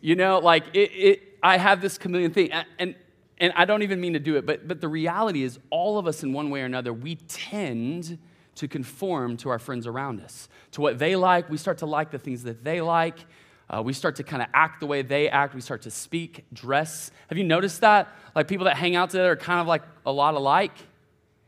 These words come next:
It's natural. We don't even have to try. That's just what we naturally do. And Paul knows this. He's saying, "Hey, listen, when you are in this culture, especially in Rome and us in the culture we're in at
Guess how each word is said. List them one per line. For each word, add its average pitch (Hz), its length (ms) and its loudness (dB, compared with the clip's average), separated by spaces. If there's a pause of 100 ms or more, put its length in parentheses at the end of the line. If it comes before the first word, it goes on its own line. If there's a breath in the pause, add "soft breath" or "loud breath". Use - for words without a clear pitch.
(540)
It's 160 200 0
natural. 160 640 2 (280 soft breath)
We 180 120 2
don't 220 100 4
even 202 140 4
have 190 120 0
to 160 80 -4
try. 196 520 6
That's 165 240 -2
just - 180 -10
what 185 160 -2
we 180 100 -2
naturally 175 480 0
do. 196 200 -2
And 156 100 0
Paul 208 240 0
knows 190 380 4
this. 170 100 -10
He's 180 140 -8
saying, 185 180 0 (220 loud breath)
"Hey, 196 100 2
listen, 202 540 2 (180 loud breath)
when 185 160 2
you 220 180 2
are 208 220 6
in 240 260 2
this 226 220 -2
culture, 220 380 2
especially 226 640 0
in 185 180 0
Rome 202 360 4
and 160 160 0
us 208 340 4
in 190 140 -6
the 202 80 -2
culture 208 320 -4
we're 220 240 0
in 196 200 0
at 190 140 0